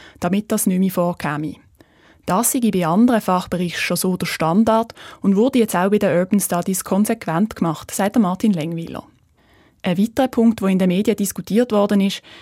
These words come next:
ist eine Doktorarbeit, wo wissenschaftliche Standards nicht eingehalten worden seien. Konkret geht es um eine Doktorarbeit, wo es auch um einen Konflikt zwischen Israel und Palästina geht. Der Martin Lengwiller sagt dazu:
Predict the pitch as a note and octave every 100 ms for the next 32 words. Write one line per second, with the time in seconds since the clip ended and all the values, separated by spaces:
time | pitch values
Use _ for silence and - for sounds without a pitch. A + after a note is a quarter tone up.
0 | - A#3+ A#3+ F#3+ G#3+ - F3 D#3 D#3+ D#3+
1 | F3 E3 G3 A#3+ G#3+ G3+ - G#3 - F3
2 | G3+ G3+ - G3+ F#3+ G3+ - F#3 F#3 F#3
3 | F3 E3+ F#3 - - - - _ _ -
4 | _ _ - G3+ F#3+ - F#3+ B3 - G3+
5 | G3+ F#3+ F#3 F#3+ - A#3 G3 F#3+ F#3+ -
6 | G3 F#3 - F3+ G#3 A#3 G#3 G3 F3+ -
7 | F#3 - F#3+ - - F#3+ - G3 - G3
8 | G3 F#3+ G3+ G3+ - G#3 G3+ G3+ G3 -
9 | - - _ - - - G3+ G3 G3 G3
10 | G3 G3+ G3 F#3 F#3 F3 F3 - F3+ E3+